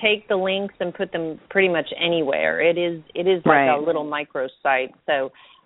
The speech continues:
Speaker 1: um, you, we have people who use them on Google Plus, and we continue to build out the integrations, uh, as we go. Uh, and again, also add layers of automation. So the follow feature is becoming really popular, and you'll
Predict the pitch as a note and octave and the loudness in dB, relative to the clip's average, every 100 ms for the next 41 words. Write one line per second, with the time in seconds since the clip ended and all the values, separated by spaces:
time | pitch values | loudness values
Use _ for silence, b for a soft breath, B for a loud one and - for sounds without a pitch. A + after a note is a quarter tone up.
0 | - D3 D3+ E3 - E3+ E3 E3 D#3 _ | 0 0 0 -4 -4 -6 -6 -8 -10 _
1 | F#3+ - E3 D#3 D3+ D#3 D3+ D3 D#3 D3+ | -10 -6 -4 -4 -4 -4 -6 -4 -4 -2
2 | D3+ - F3+ E3 E3 F#3 F#3+ F#3+ G#3 G3+ | -4 0 4 4 2 -4 -10 -8 -8 -6
3 | C4 A#3 G#3 E3 E3+ D#3+ D#3 D3+ - D3+ | -4 -2 -2 -2 -2 -2 -2 -4 -4 -4
4 | - D#3+ D3 C#3+ D3 D3 - D3 C#3+ C#3 | -4 -6 -8 -4 0 0 0 -6 -8 -10
5 | - - - C3 C3 - - C3 C#3 C3+ | -12 -4 0 0 -2 -6 -6 0 0 0
6 | C#3+ C3 D3 C#3 B2+ B2 - B B B | 0 0 2 4 4 2 -2 B B B
7 | - C#3+ C3+ - F3+ F3+ F3 - E3+ F3 | -2 2 2 2 0 0 -4 -4 -4 0
8 | E3 D#3+ D3+ D3+ D#3 - D3+ D3 D#3 D3+ | 0 0 -2 -2 -4 -4 -4 0 2 2
9 | D3+ D3 D3+ D3 C#3+ C#3 - C#3 C3+ C#3 | 0 -2 0 -2 -6 -8 -10 -6 -4 -4
10 | C#3+ D3+ D3 - C3+ C3+ - C#3 B2+ C#3 | -4 -4 -4 -8 -14 -14 -4 -2 -2 -4
11 | - D3 D3+ D3 - D#3 C#3 D#3 C#3 C3+ | 2 4 4 0 -4 -8 -6 -4 -4 -4
12 | - - E3 D3+ C#3+ C#3+ C#3+ C#3+ - C#3 | -8 -10 -8 -6 -4 0 0 0 0 2
13 | C3+ - C#3 C#3 C3+ C3+ C3+ | 2 0 -2 0 -2 -2 -6